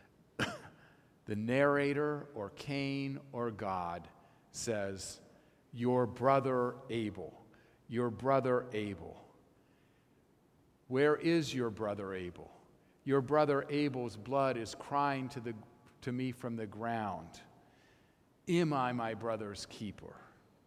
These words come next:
Cain took his brother Abel out into the field. It's trying to make very clear that that enemy is our brother.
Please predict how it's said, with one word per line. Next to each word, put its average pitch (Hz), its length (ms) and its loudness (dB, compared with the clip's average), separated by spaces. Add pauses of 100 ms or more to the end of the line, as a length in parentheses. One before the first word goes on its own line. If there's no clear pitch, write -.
(960)
Cain 135 400 0
took 156 300 0
his 110 240 -2
brother 113 680 2
Abel 107 500 -2
out 104 240 -4
into 98 220 -10
the 87 160 -12 (120)
field. 92 400 -8 (1700)
It's 104 140 -10
trying 170 360 -2
to 151 80 0
make 123 240 -4
very 147 480 2
clear 117 720 -2 (880)
that 110 140 -6
that 135 320 2
enemy 151 640 -2 (1120)
is 135 220 2
our 117 200 4
brother. 107 440 2